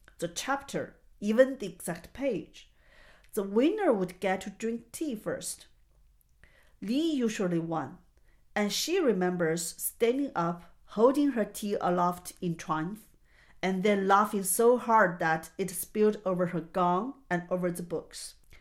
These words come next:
This image of husband and wife chatting, teasing each other, laughing, and spilling tea on their books became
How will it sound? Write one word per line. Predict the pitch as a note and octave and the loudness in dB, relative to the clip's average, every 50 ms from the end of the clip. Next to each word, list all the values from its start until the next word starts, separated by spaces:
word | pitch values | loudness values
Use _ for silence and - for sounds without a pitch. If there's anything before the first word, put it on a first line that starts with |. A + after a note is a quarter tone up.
| - - - - | -20 -18 -12 -6
This | F3+ G3+ C4 D4 C#4+ - - - - | 0 2 2 2 2 -2 -6 -6 -2
image | A3+ A#3 A#3 G#3+ F3+ D#3+ C#3+ C3+ - - - - - | 0 2 2 2 0 -2 -4 -6 -10 -14 -16 -12 -10
of | F3+ E3+ | -10 -10
husband | F3 - - A#3 A#3 A#3 A#3 G#3 F#3 E3 | -8 -4 -2 -2 -2 -2 -2 -2 -2 -2
and | D#3+ D#3 D#3 | -4 -4 -4
wife | E3+ E3 E3+ E3+ F3+ G3 G3 - - - - - - | -4 -2 -2 0 -2 -2 -6 -10 -16 -20 -20 -16 -10
chatting, | - - - G3+ G3+ G#3 - A3+ G#3+ G#3+ G#3 A3 A#3 - - - - - - - - - - | -8 -6 -2 -2 -2 -2 -2 -4 -2 -2 -4 -4 -8 -12 -16 -18 -18 -18 -20 -20 -20 -16 -14
teasing | - - A3 G#3+ A3+ G#3+ A3+ A3 A3 G#3+ | -10 -6 -4 -4 -4 -2 -4 -6 -6 -6
each | G#3+ G3 - - - | -8 -8 -8 -8 -6
other, | G3+ F#3 F3 F3 F3+ F3 F3 F3 F3+ - - - - - - - | -4 -4 -2 -2 0 -2 -2 -2 -4 -8 -14 -18 -20 -20 -16 -6
laughing, | - G3 G3+ G#3 G#3 G#3 - - A3 G#3 G3 G3+ G#3+ G#3+ - - - - | 0 2 4 4 4 2 0 -2 -2 -2 -2 -4 -10 -12 -14 -12 -6 -6
and | F#3 F3+ | -4 -2
spilling | F3 - - - - - A3 G#3+ G#3+ G#3 G#3+ G#3+ | 0 -2 -2 -2 0 2 2 4 4 2 -2 -4
tea | - - A3 G3+ G3+ - | -6 -6 -6 -6 -4 -4
on | - F3+ F3 E3+ | -4 -2 -2 0
their | E3+ E3 D#3 | 0 -2 -2
books | E3 - - E3+ E3 E3+ E3+ - - - - - - _ - - - - - - - | -4 -4 -4 -4 -4 -4 -6 -6 -6 -6 -8 -10 -14 _ -20 -20 -20 -20 -20 -12 -6
became | - G#3 - - A3 G3+ F#3 | -6 -6 -2 0 2 2 2